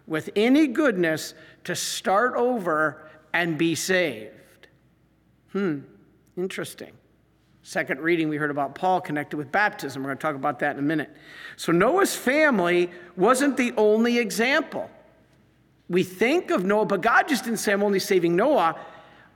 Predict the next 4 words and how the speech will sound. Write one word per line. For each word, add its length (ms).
Others 480
had 400
their 180
chance. 1040